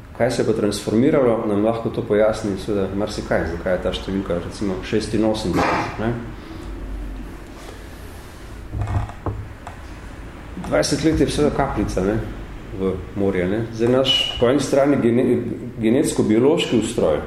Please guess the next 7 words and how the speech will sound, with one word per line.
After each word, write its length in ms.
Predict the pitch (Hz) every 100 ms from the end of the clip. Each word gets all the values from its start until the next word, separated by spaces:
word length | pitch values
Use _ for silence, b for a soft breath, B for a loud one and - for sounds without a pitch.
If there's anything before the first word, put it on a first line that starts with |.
| -
po 100 | 90
drugi 240 | 110 127 123
strani 560 | - 127 135 131 120 120 117 - - - -
ta 380 | 113 104 - - - - -
kulturni 800 | - 120 113 117 175 170 110 95 - - - -
segment, 640 | - 92 98 85 78 -
ne, 160 | 110